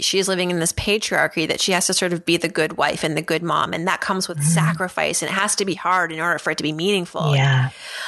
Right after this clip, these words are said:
Speaker 1: So how do you get out of that cycle? I feel like it started for her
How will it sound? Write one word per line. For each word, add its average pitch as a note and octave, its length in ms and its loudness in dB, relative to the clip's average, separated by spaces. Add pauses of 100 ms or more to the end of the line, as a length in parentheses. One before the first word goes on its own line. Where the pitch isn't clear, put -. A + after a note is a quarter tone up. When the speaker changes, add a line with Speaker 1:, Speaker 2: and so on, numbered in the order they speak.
(140)
Speaker 1:
So - 140 -2
how C#4 240 0
do F4+ 80 2
you F#4+ 80 0
get C#4+ 140 2
out B3+ 140 2
of A#3+ 40 -2
that G#3+ 180 0
cycle? G#3+ 560 0
I A#3+ 160 2
feel D#4+ 220 0
like A3+ 180 -2
it - 200 -4
started G#3+ 560 0
for G3 160 -2
her F#3+ 600 0